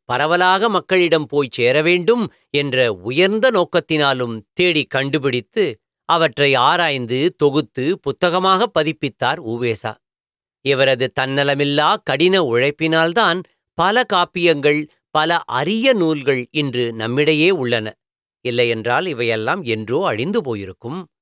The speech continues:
ஒவ்வொரு தமிழனும் மறக்கக்கூடாத மனிதர் உவேசா. அப்படிப்பட்ட பேரறிஞரின் வாழ்க்கையையும் அவரது வாழ்வில் நடந்த பல சுவையான சம்பவங்களையும்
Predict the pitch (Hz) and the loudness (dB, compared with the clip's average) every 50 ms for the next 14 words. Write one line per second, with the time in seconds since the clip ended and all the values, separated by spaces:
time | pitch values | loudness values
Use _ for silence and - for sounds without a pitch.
0 | _ _ _ _ _ _ _ _ _ _ - 175 175 156 156 151 147 139 - 147 | _ _ _ _ _ _ _ _ _ _ 2 2 4 4 4 4 4 2 2 0
1 | 160 190 202 185 170 156 151 143 135 131 135 139 156 165 - 185 185 - _ - | 0 2 2 2 2 2 0 -2 0 -2 -2 0 -2 -2 -2 -2 -4 -4 _ 0
2 | 170 185 185 190 185 190 214 240 226 180 165 156 151 127 135 123 113 - 123 123 | 2 4 4 6 4 4 4 2 2 2 2 0 0 2 2 0 0 -2 -4 -4
3 | 127 123 120 113 104 - 113 101 - _ _ _ _ _ _ _ _ _ _ - | -2 -2 -2 -2 -4 -6 -10 -12 -12 _ _ _ _ _ _ _ _ _ _ -2
4 | 143 156 - - 160 151 139 - - 139 107 - 139 123 - - 151 165 185 185 | -2 0 2 2 0 0 0 0 -2 -4 -2 -2 -4 -4 0 0 2 2 4 4
5 | 156 139 143 165 175 180 170 165 139 143 131 123 107 127 139 165 165 - - 160 | 2 2 2 0 0 0 0 0 0 -2 -4 -2 0 0 0 0 -2 -4 -6 -4
6 | 143 135 131 120 113 131 151 185 202 - _ _ _ _ _ - 117 120 135 156 | -2 -2 -4 -4 -4 -6 -8 -10 -12 -18 _ _ _ _ _ -4 0 2 2 4
7 | 170 170 175 160 160 165 185 214 220 220 214 190 170 156 139 139 135 131 131 143 | 4 4 2 2 2 2 2 2 0 0 0 0 0 0 0 -2 -4 -2 -2 0
8 | 147 147 143 - _ _ _ _ - 160 160 151 139 - - 143 147 180 196 202 | 0 0 -2 -4 _ _ _ _ -2 -2 0 -2 -2 -4 -2 -2 0 2 4 4
9 | 202 208 220 240 226 - 170 156 156 156 175 165 165 156 143 135 139 135 135 123 | 4 4 4 2 2 2 0 -2 0 0 0 0 0 0 0 0 0 0 0 -2
10 | 123 123 117 113 | -4 -6 -6 -8